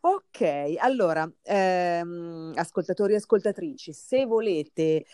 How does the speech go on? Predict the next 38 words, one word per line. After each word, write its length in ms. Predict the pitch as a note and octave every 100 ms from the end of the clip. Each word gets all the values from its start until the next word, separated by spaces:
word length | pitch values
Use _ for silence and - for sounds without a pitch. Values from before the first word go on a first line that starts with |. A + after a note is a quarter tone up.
| _
visionare 680 | D#3 F#3 F3 F#3 F3 D#3 D3
il 80 | D3
documentario 520 | D#3 E3 E3 F3+ F3+
Il 60 | F#3
mio 140 | F#3
nome 160 | G3 A3+
è 40 |
Cli-, 200 | C#4 B3+
Il 60 | -
mio 140 | G3
nome 160 | G#3 A3
è 40 | A#3
Clitoride, 600 | D4 D4 C#4+ D#4 D#4+ F4 - -
andate 320 | F3+ G#3 A#3
sull'account 560 | A3+ G#3+ G3+ A3 G#3+ G#3
Instagram 500 | G#3+ G3 F3+ E3+ E3+
di 80 | E3+
Wanted 420 | E3+ F#3+ F#3+ A#3
Cinema, 560 | G#3+ C4+ D4+ D#4+ E4+ G4+ E4
che 120 | F3
si 100 | E3+
chiama 280 | F3+ E3+ E3
Wanted 360 | D#3+ D#3+ F3
Cinema, 460 | - C4+ C#4 D#4 F#4 - -
e 480 | F#3 F3+ E3+ E3 F#3+
lì 140 | A3
trovate 340 | C#4+ G#3 D#3
tutti 580 | E3+ E3 - F3 D#3 D#3 - - B3+
i 100 | - F3
dettagli 580 | A3+ - E3+ D#3+ G#3+
per 160 | B3+ D#3+
andare 540 | D#3 E3 D3+ D3+ D#3+
sulla, 760 | D3+ - D#3 D3+ D3 C#3+ C#3+ D3
sulla 280 | - E3+ G#3+
piattaforma 560 | F3 E3 F3+ F3+ D#3+
Wanted 420 | D#3 D#3+ D#3+ B3+ G#3+
Zone 500 | D3+ C3+ D#3+ G3+ F3
e 400 | C3 C3 C3